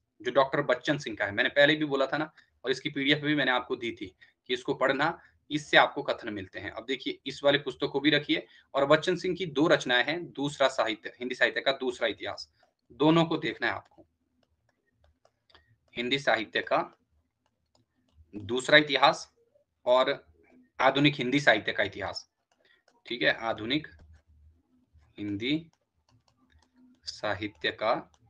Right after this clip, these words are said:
इतिहास, ये बात इन्होंने इसमें कही है। शेखरिक जीवनी के संदर्भ में डॉक्टर बच्चन सिंह ने ये आधुनिक हिंदी साहित्य का इतिहास में ये बात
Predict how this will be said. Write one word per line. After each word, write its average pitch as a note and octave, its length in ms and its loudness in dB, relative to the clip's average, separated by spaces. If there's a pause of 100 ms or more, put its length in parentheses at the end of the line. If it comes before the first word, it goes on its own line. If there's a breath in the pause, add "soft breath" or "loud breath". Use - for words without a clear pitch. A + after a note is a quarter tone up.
(680)
इतिहास, G#2+ 500 -6
ये B2 220 4
बात D3 240 10
इन्होंने B2+ 220 0
इसमें A2+ 240 -6
कही G2 180 -4
है। - 180 -8 (540 soft breath)
शेखरिक D3 380 4
जीवनी C#3 280 2
के C#3 120 -2
संदर्भ A#2 300 -2
में C3+ 320 -2 (580)
डॉक्टर D3 240 10
बच्चन C#3+ 320 8
सिंह C#3 180 0
ने A#2+ 100 0
ये A#2 160 2
आधुनिक A#2+ 380 2
हिंदी G#2+ 180 -4
साहित्य G2+ 300 0
का A2 100 -6
इतिहास G2+ 380 -2
में G2+ 80 -6
ये G2 120 -6
बात G2+ 400 -2